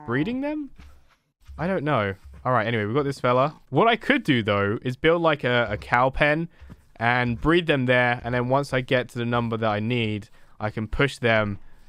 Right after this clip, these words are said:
into the contraption. All right, there we go, two cows. Hey, follow me. This is definitely the best way of doing it, right?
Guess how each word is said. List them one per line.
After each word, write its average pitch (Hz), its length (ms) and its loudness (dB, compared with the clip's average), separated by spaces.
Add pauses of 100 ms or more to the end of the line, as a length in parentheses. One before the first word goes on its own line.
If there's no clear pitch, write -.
(140)
into 117 400 -4
the 101 80 -6
contraption. 101 680 -6 (560)
All 233 80 4
right, 285 120 4
there 269 140 6
we 269 60 0
go, 247 180 2
two 233 160 0
cows. 208 320 4
Hey, 196 220 4 (400)
follow 180 260 4
me. 165 300 2 (840)
This 180 240 0
is 233 60 -4
definitely 214 320 2
the 170 40 2
best 160 260 0
way 165 80 6
of 123 80 -2
doing 139 180 2
it, 107 60 0
right? 101 340 2